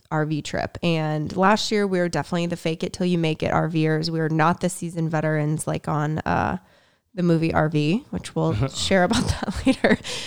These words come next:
Speaker 1: But we, last year, we just kind of loaded the R V and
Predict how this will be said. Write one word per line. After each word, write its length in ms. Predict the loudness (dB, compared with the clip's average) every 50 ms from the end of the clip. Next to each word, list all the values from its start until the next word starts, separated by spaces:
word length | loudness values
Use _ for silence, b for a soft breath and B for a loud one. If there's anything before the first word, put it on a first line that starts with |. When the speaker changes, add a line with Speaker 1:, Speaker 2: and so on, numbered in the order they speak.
| B B B 4
Speaker 1:
But 320 | 8 8 8 8 6 4
we, 540 | 2 0 2 2 4 4 4 4 4 4 4
last 320 | 2 2 0 0 -2 0 0
year, 140 | 2 4 4
we 100 | 2 2
just 240 | 2 0 -2 -2
kind 240 | -4 -2 0 0 0
of 160 | 0 -2 -6 _ _
loaded 380 | -8 -2 2 2 4 2 2 0
the 100 | 0 0
R 120 | 0 0
V 400 | 0 0 0 0 2 0 0 -2 -4 _ _ _ _ -4
and 640 | -2 -2 0 0 0 0 0 0 0 -2 -2 -4